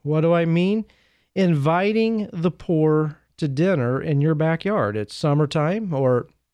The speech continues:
if the weather's right, inviting the poor to a barbecue in your backyard.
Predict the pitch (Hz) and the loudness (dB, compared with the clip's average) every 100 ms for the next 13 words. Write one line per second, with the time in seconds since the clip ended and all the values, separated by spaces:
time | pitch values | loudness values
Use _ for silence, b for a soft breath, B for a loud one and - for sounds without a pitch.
0 | - 147 151 151 160 123 135 156 208 B | -4 0 2 4 2 2 0 0 -2 B
1 | B B B 220 269 349 359 220 - 262 | B B B 2 2 2 0 -2 -2 -2
2 | 143 82 - _ _ _ _ _ _ _ | -2 -4 -10 _ _ _ _ _ _ _
3 | _ _ - 196 185 175 202 147 - 156 | _ _ -4 0 2 2 0 0 0 0
4 | 147 139 147 143 151 151 104 92 | 2 0 0 -2 -2 0 -2 -4